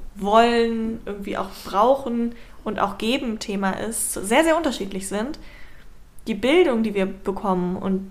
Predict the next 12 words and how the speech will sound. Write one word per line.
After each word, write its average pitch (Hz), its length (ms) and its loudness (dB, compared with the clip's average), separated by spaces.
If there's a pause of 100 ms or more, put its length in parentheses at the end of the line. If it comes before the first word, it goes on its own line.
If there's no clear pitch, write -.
die 185 500 0 (1080)
Erfahrung, 226 580 4
die 214 100 -2
wir 196 120 2
auf 196 100 0
Basis 202 260 0
dessen 196 240 -4
machen, 240 240 -2
ist - 200 -8
nicht - 220 -14
so 220 140 -6
unterschiedlich. 196 720 -10